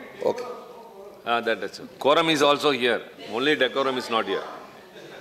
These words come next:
Speaker 1: Sir, the present
Speaker 2: Uh,
Speaker 1: bill,
Speaker 2: please proceed.
Speaker 1: the present bill cannot be
Speaker 2: Don't
Speaker 1: seen
Speaker 2: create
Speaker 1: in
Speaker 2: panic.
Speaker 1: isolation, sir. It needs to be seen, understood along with the government decisions to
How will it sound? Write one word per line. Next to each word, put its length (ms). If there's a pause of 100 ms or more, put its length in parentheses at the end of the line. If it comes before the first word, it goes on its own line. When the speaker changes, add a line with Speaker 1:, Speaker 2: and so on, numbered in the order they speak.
(1700)
Speaker 1:
Sir, 240 (1160)
the 100
present 400
Speaker 2:
Uh, 40
Speaker 1:
bill, 80
Speaker 2:
please 280
proceed. 320 (500)
Speaker 1:
the 120
present 500
bill 240 (560)
cannot 380
be 80
Speaker 2:
Don't 180
Speaker 1:
seen 140
Speaker 2:
create 140
Speaker 1:
in 40
Speaker 2:
panic. 160
Speaker 1:
isolation, 400
sir. 160
It 140
needs 240
to 120
be 160
seen, 380 (500)
understood 480
along 340
with 140
the 60
government 380
decisions 340
to 80